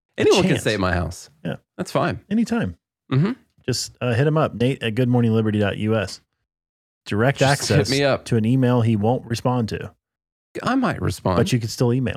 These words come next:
Speaker 1: him.
Speaker 2: I've gotten better at
Speaker 1: Yeah.
Speaker 2: responding this month.
Speaker 1: Go to godhatesfeds dot com, pick up the latest and greatest merchandise that Nate is getting around to designing.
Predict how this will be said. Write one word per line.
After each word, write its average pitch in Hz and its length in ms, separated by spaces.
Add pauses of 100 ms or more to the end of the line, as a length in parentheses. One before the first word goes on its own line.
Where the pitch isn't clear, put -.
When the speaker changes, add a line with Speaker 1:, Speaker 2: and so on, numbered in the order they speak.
(120)
Speaker 1:
him. - 180
Speaker 2:
I've 214 140
gotten - 300
better 98 360
at - 80
Speaker 1:
Yeah. 58 80
Speaker 2:
responding 92 600
this 90 200
month. 107 300 (240)
Speaker 1:
Go 240 100
to 226 60
godhatesfeds 202 720
dot 170 180
com, 165 240
pick 160 160
up 147 100
the 127 80
latest 135 480 (120)
and 110 180
greatest 113 560
merchandise 98 680
that 90 140
Nate 107 280
is 95 160
getting 110 220
around 101 460
to 98 200
designing. 92 560